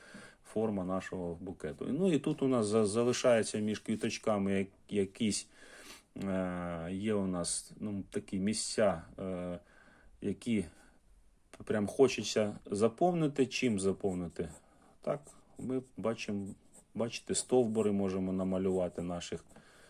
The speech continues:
наших оцих квіточок. Ось. І, наприклад, тут у нас якесь, значить, листя звисає. Да? Тут листя,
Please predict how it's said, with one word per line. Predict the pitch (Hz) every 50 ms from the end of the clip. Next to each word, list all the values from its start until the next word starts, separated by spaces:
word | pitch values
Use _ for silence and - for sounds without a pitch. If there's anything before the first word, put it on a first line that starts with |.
| - - _ _ -
наших | 92 90 85 - 90 82 - - - - - - -
оцих | - - - - - -
квіточок. | - - 196 - - 117 113 - - 175 190 190 - - _ _ - - - - - - - - _ _
Ось. | - 123 131 127 123 - - - _ _ -
І, | - 196 202 202 - - _ - - - - - _ _ -
наприклад, | 117 113 107 - 127 139 143 143 - 131 127 - - - _ _ - - - -
тут | - - 127 - -
у | 107
нас | 110 113 113 - -
якесь, | 98 - - 117 110 - - - _ _ _ _ - - - - - - _ _ _ - - - - -
значить, | - 110 101 98 - - 92 -
листя | 101 110 120 123 107 - - - 101 87
звисає. | 85 90 98 95 - - 95 87 80 82 85
Да? | 90 87 87
Тут | - - 143 156 160 156 -
листя, | 127 131 131 123 120 - - - 113 110 104